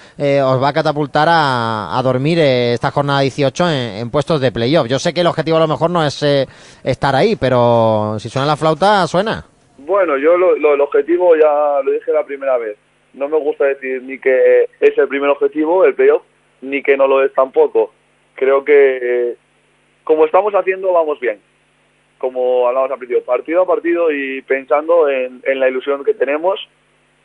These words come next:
Speaker 2: la ilusión del grupo, la ilusión de la gente, y luego ya, cuando queden ocho partidos, hablaremos de, oye, qué, qué situación estamos, cuántos puntos tenemos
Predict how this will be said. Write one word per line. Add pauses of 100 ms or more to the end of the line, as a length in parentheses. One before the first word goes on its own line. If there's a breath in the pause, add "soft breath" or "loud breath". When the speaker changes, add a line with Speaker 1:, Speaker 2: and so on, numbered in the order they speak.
Speaker 2:
la
ilusión
del
grupo,
la
ilusión
de
la
gente, (380)
y
luego (120)
ya,
cuando
queden
ocho
partidos, (200)
hablaremos
de,
oye, (500)
qué, (260)
qué
situación
estamos, (180)
cuántos
puntos
tenemos